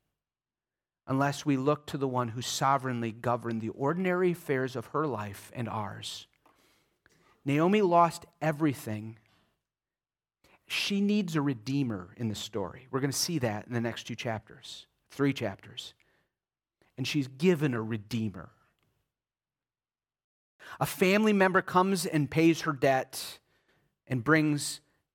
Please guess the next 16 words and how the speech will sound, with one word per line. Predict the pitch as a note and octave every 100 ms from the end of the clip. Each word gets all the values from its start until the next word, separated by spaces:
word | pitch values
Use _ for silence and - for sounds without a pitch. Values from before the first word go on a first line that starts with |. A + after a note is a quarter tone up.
| _
money | C#3 D3 D#3+ E3 F3
and | D3
a | C3
man. | B2 B2 A2+ G#2 F#2+ F2+ _ _ _ _ _ _ _
The | -
man | A2 A#2 B2
goes | A#2+ A#2
to | -
Ruth. | C3 A#2+ G#2+ - - - _ _ _ _ _ _ _
With | C3 A#2 - _ _ _ _ _
God | C#3+ C#3 C#3
brings | D3 D3 D3+ C3+ B2+ -
both | A#2+ C3 C3 C3
of | A2+
these | G#2+ -
things. | G#2 G#2 G2+ - -